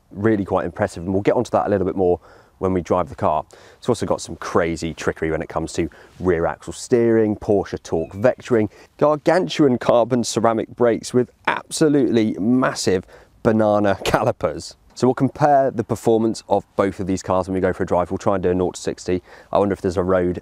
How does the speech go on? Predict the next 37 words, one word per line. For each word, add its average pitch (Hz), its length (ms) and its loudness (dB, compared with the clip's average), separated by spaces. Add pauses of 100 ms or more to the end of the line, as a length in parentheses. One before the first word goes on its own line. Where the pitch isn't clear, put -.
anywhere 98 400 0
in 87 80 -2
this 90 140 -4
country 110 420 -2
where 92 220 2
I 104 80 2
can - 160 -8
do 123 220 4
a 104 40 0
nought 90 220 0
to - 40 -10
sixty - 300 -4
in 90 120 -2
that 90 200 2 (380)
V 95 180 0
six - 240 -6
Cayenne, 85 320 -2
'cause 202 160 0
it 440 80 6
is 415 160 2
quite - 260 0
slow, 82 400 0 (460)
um, 80 200 -2
but 76 120 -10
this 92 240 -2
one, 80 140 -4
it 69 80 -10
should - 180 -8
be 80 160 -8
no 82 320 -2
problem 78 380 -4
whatsoever, 82 400 -4
especially 80 500 -6
with 76 140 -10
its - 240 -14 (280)
launch 80 400 -6
control. 76 540 -4